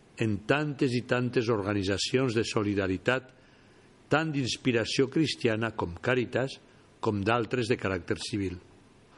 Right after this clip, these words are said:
A la Jornada Mundial de la Joventut, celebrada aquest estiu a Polònia, he pogut descobrir que molts joves estimen Jesucrist, volen seguir les seves petjades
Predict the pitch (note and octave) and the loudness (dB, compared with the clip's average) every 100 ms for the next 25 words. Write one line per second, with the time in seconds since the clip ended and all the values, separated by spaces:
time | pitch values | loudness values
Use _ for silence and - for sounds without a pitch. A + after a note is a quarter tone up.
0 | - - B2 A2+ B2 A#2 E3 G3 E3 C#3 | -8 0 0 2 0 2 2 2 2 4
1 | C3 B2+ A2+ F#2+ G2 F2+ D#2+ - C#3 A2 | 4 4 0 0 0 0 0 2 2 2
2 | - - - - F#2 F#2 A2+ A#2 G#2+ F#2+ | -2 -14 -8 -4 -2 0 0 0 -2 -6
3 | - - - - G2+ C3 A#2 A#2+ - A#2+ | -12 -20 -14 -8 -2 -2 0 -2 0 0
4 | F#2+ F#2 F2+ F2 F2 G#2+ D#3+ - - - | 0 -2 -2 -2 -4 -8 -10 -16 -20 -20
5 | - - - - - - - - C#3+ C3 | -20 -20 -20 -20 -20 -20 -20 0 2 4
6 | E3 F3 D#3 - - B2+ B2 D3+ C3 - | 2 4 2 0 0 2 4 4 2 0
7 | A#2 B2 A#2+ F2 B2 B2+ G2+ G#2 - - | 0 2 0 2 2 4 2 0 -2 -10
8 | - - - - G#2+ - C#3+ D3 C#3 A2 | -18 -20 -20 -2 -2 0 0 2 2 2
9 | F#2+ F2+ - A2 F2+ - - - - - | 0 -2 -2 -2 -2 -6 -16 -20 -20 -20
10 | - - - - A#2 D3+ D3 - C3 A2+ | -20 -20 -14 0 2 2 0 0 0 2
11 | D#3+ C#3+ - C#3 C#3+ D3+ - G#2+ E2+ - | 2 2 2 2 4 2 0 -4 -2 -2
12 | G#2 F2 E2 | 0 0 -6